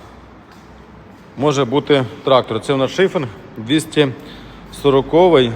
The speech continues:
задньопривідний на двадцять чотири кінських сили.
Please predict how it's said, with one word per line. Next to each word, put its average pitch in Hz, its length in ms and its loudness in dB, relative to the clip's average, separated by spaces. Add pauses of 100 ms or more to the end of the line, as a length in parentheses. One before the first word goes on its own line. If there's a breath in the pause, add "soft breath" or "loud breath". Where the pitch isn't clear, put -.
задньопривідний 131 920 0
на 147 280 0
двадцять 131 520 -2
чотири 127 360 -4
кінських 120 420 -6
сили. 151 420 2